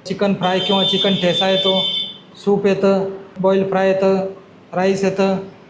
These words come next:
याच्यामध्ये पण तसंच आहे, भाकरी, रस्सा, तंदूर तुम्हाला काय लागेल ते अनलिमिटेड असतं. त्याच्यानंतर आमची अंडा थाळी आहे, याच्यामध्ये भुर्जी येतं, अंडा करी येतं, रस्सा येतं आणि याच्यामध्ये पण भाकरी, रस्सा, राईस हे अनलिमिटेड आहे,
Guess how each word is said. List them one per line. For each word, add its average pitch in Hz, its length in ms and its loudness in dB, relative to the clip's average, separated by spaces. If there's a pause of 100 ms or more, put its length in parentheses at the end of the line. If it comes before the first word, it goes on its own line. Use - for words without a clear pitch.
(140)
याच्यामध्ये 196 400 0
पण 202 220 2
तसंच 202 220 0
आहे, 196 380 0 (180)
भाकरी, 185 400 2
रस्सा, 185 380 0
तंदूर 180 360 0
तुम्हाला 185 300 -2
काय 185 160 0
लागेल 185 300 0
ते 185 40 0
अनलिमिटेड 185 480 0
असतं. 180 300 -2 (600)
त्याच्यानंतर 190 340 0
आमची 190 220 0
अंडा 196 260 2
थाळी 185 280 2
आहे, 190 380 -2 (340)
याच्यामध्ये 190 360 2
भुर्जी 175 360 2
येतं, 196 320 4 (460)
अंडा 190 240 2
करी 196 220 2
येतं, 196 400 2 (360)
रस्सा 185 280 0
येतं 196 380 2 (560)
आणि 190 400 0
याच्यामध्ये 202 380 0
पण 202 180 2
भाकरी, 185 400 2
रस्सा, 190 400 0
राईस 185 440 0 (100)
हे 185 100 0
अनलिमिटेड 185 500 2
आहे, 180 200 0